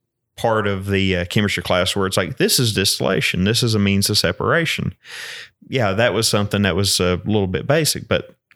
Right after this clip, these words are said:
say when you, uh, cross over disciplines, maybe you're over in the physics class. Uh, one of my favorite rev-, revelations I've experienced here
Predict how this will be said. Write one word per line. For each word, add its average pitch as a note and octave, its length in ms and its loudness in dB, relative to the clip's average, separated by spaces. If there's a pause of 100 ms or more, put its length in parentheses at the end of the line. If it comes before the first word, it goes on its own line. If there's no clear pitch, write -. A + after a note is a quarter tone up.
(580)
say A#2 460 0
when A2 340 2
you, G#2 380 2 (300)
uh, G2+ 200 2
cross - 320 0
over G2+ 180 0
disciplines, G2 600 0
maybe G#2 260 2
you're G2+ 180 2
over G2 320 0
in F#2+ 200 2
the F#2+ 120 2
physics A2+ 500 0
class. - 480 -2 (400)
Uh, F#2+ 360 2 (100)
one A2 160 0
of G#2 80 0
my A2 260 0 (340)
favorite A2+ 440 0
rev-, A2+ 440 0
revelations G#2+ 680 0
I've G2 180 2
experienced D#3 520 0
here G2 340 0